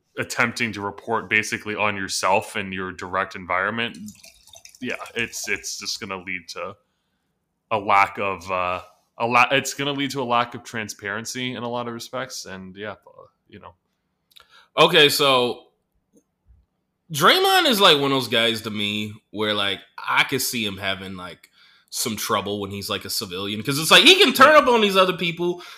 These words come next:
Speaker 2: because they're, like, men of the same height and they're millionaires
Speaker 1: Yeah.
Speaker 2: and a lot of them look like him.
Speaker 1: Mm-hmm.
Speaker 2: So you can, like, get tough with your coworkers. And by the way, can I just say,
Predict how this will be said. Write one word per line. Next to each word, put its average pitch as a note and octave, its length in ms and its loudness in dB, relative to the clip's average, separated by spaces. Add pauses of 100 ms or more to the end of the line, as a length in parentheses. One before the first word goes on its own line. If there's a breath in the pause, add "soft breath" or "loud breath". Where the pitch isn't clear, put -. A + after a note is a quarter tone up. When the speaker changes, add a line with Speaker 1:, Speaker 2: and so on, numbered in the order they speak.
(140 loud breath)
Speaker 2:
because E3 340 2
they're, E3 180 8
like, C3+ 260 4
men C#3+ 400 2
of A2+ 120 -4
the A2+ 80 -10
same A#2 280 0
height D3 440 6
and A2+ 140 -4
they're A2 80 -4
millionaires C#3 760 4
Speaker 1:
Yeah. A2+ 140 6
Speaker 2:
and A#2 100 2
a A#2+ 40 0
lot B2 160 4
of A#2+ 60 -2
them A2+ 140 -6
look D3 180 -2
like C#3+ 240 2
him. D3 400 -2
Speaker 1:
Mm-hmm. G2+ 220 -10 (120)
Speaker 2:
So E3+ 400 4
you C4+ 220 4
can, C4+ 260 4
like, A3+ 260 6
get G#3 160 4
tough G3 240 4
with F3 160 -2
your C#3+ 80 -8
coworkers. E3+ 420 4
And - 400 2
by F#4+ 140 12
the G#4 80 10
way, A#3+ 120 12
can D4 100 8
I A4 80 10
just G#4+ 180 8
say, B3 260 8